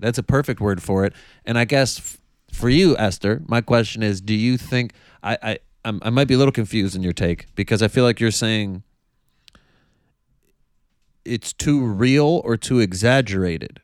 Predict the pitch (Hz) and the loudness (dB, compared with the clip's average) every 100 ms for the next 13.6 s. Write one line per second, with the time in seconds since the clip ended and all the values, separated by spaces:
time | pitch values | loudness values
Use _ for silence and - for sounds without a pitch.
0 | _ 120 107 123 107 - 120 110 135 170 | _ -4 0 -2 0 -4 -6 -2 -2 0
1 | 113 98 95 _ _ _ _ _ _ _ | -2 -6 -10 _ _ _ _ _ _ _
2 | _ _ - 117 104 107 92 95 113 175 | _ _ -10 -6 -4 -4 -6 -6 -2 2
3 | 135 98 101 _ 113 107 92 113 127 131 | 2 0 -4 _ -4 -4 -2 0 0 -2
4 | 110 95 120 117 104 101 117 123 104 92 | -4 -6 -8 -6 -6 -4 -2 -2 -4 -4
5 | - _ - _ _ _ 117 143 175 - | -8 _ -20 _ _ _ -2 0 0 -2
6 | 180 170 104 - 135 156 143 117 123 117 | -2 -2 -4 -4 -2 0 0 0 -2 -2
7 | 110 107 110 107 104 95 120 143 104 82 | -6 -4 -2 -2 -2 0 4 4 4 0
8 | - 98 92 85 85 104 127 - 127 139 | -6 -10 -8 -8 -2 0 0 -2 -2 0
9 | 143 139 104 90 _ _ 131 127 208 277 | 2 2 0 -4 _ _ -2 2 2 4
10 | 294 160 95 67 95 _ _ _ - 98 | 2 2 -2 -6 -18 _ _ _ -12 0
11 | 120 117 107 - _ _ _ _ _ _ | 2 4 2 0 _ _ _ _ _ _
12 | _ - 123 127 131 101 - 156 - 151 | _ -4 -2 0 0 0 0 0 0 -2
13 | 123 170 151 90 73 120 | 2 2 0 -4 -8 -16